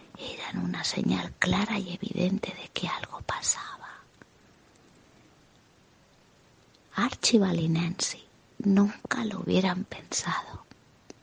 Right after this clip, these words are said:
Así que decidí escaparme. Dejé el auto en un terraplén y bajé del coche sin saber a dónde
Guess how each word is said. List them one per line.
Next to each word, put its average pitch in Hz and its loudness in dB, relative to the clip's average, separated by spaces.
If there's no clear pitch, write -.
Así - 4
que 175 -2
decidí 170 -4
escaparme. - 0
Dejé 180 0
el 185 4
auto 175 -2
en 180 2
un 196 4
terraplén 185 -2
y 190 6
bajé 180 0
del 180 -2
coche - -2
sin - 8
saber 175 4
a - -2
dónde - -4